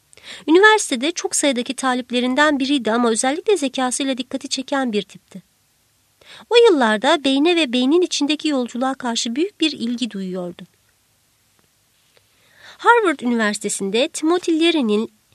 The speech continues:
L S D üzerine yaptığı deneyleri takip etmiş ve bu yolla bilincin bilinmeyen bölgelerinin keşfedilebileceğini ileri sürmüştü. Her türlü psikotrop ilacı kullanıyor, yol açtığı etkileri analiz ediyordu.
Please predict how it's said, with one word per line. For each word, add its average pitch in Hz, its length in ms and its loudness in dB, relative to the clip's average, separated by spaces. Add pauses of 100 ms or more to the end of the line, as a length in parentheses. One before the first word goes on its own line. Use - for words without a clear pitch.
(300)
L 285 120 4
S 349 280 2
D 381 160 4
üzerine 269 320 0
yaptığı 240 400 -2
deneyleri 240 400 0
takip 247 440 -6
etmiş 302 400 -4 (200)
ve 262 260 -2
bu 330 100 2
yolla 277 360 2
bilincin 277 500 0
bilinmeyen 269 560 2
bölgelerinin 214 600 -2
keşfedilebileceğini 233 1120 -4
ileri 269 260 -4
sürmüştü. 196 640 -8 (520)
Her 349 180 -6
türlü 269 320 -4 (100)
psikotrop - 800 -4
ilacı 202 320 -6
kullanıyor, 202 760 -4
yol 311 160 0
açtığı 277 320 0
etkileri 233 520 -2
analiz 294 400 -2
ediyordu. 190 580 -6